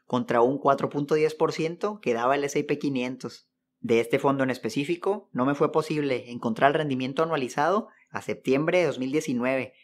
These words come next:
así que lo que voy a hacer para el siguiente dato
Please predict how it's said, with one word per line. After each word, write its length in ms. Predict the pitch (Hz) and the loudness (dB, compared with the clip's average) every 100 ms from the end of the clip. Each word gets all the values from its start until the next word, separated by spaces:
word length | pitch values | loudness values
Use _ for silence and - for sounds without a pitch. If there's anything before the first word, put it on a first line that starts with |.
| _ | _
así 200 | - - | -18 -14
que 100 | - | -2
lo 120 | 127 131 | 0 2
que 80 | |
voy 120 | 113 123 | 2 4
a 60 | |
hacer 260 | 131 135 131 | 2 0 0
para 160 | 120 | -2
el 80 | 113 | -2
siguiente 380 | 113 113 113 135 | -2 -2 0 4
dato 420 | 139 143 190 208 | 4 2 -4 -6